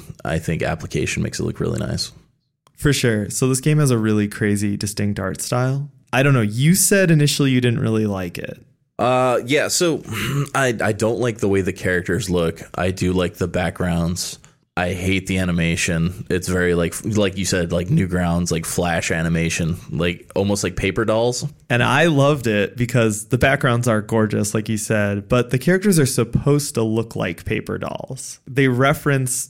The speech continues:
Speaker 2: paper and paper airplanes and all this stuff multiple times in the dialogue and throughout the game. And, and also, like, it's very stark because, like, the characters are white and flat and they look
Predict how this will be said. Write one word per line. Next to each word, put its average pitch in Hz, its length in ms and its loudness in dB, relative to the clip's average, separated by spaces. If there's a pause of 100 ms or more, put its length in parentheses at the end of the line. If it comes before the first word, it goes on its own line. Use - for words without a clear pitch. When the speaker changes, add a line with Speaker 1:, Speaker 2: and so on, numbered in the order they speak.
Speaker 2:
paper 123 680 2 (120)
and 110 320 -4
paper 120 260 -2
airplanes 110 640 -4
and 113 100 -2
all 113 120 0
this 113 160 -2
stuff 110 260 -4
multiple 120 340 -2
times 110 360 -4
in 110 80 -6
the 110 80 -6
dialogue 107 580 -4
and 107 140 -4
throughout 107 220 0
the 117 40 -4
game. 107 360 -2
And, 110 340 -4 (200)
and 147 320 4
also, 143 380 2
like, 120 260 0
it's 127 140 -4
very 131 320 2
stark 123 720 -2 (160)
because, 113 760 -2 (140)
like, 120 240 -2
the 135 80 -2
characters 135 480 0
are 107 100 -2
white 104 520 -2 (240)
and 107 220 -6
flat 107 560 -2
and 113 100 -4
they 113 80 -2
look 117 400 -4